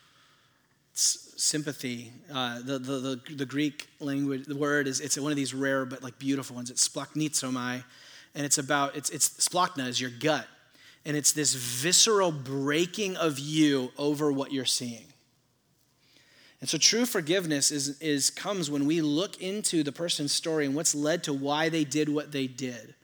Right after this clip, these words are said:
And we begin to have an explanation, not so that we can excuse them, but so that we can identify with them in the midst of,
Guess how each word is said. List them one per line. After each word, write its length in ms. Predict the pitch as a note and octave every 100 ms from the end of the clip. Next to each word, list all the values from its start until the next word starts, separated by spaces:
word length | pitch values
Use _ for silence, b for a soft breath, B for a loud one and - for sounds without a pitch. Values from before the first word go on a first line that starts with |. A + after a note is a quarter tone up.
| B B B B B D3
And 80 |
we 60 | D#3
begin 260 | D#3 D3 G3+
to 80 |
have 160 | A3 G3
an 80 | F3
explanation, 720 | F3 - D#3+ D#3 E3 C#3+ C3+
not 220 | C#3 F#3+
so 100 | -
that 140 | F#3 D#3+
we 80 |
can 120 | D#3+ D3
excuse 580 | - - E3+ F3 E3
them, 280 | B2 A#2 A2+ - B B B
but 140 | D#3
so 180 | - E3+
that 120 | F3+
we 80 | D#3+
can 140 | D3+
identify 680 | C3+ A#2+ C3 C3 D#3 - C#3+
with 320 | B2+ C3+ -
them 160 | C3 B2
in 80 | B2
the 60 |
midst 280 | B2 C#3 -
of, 220 | B2 -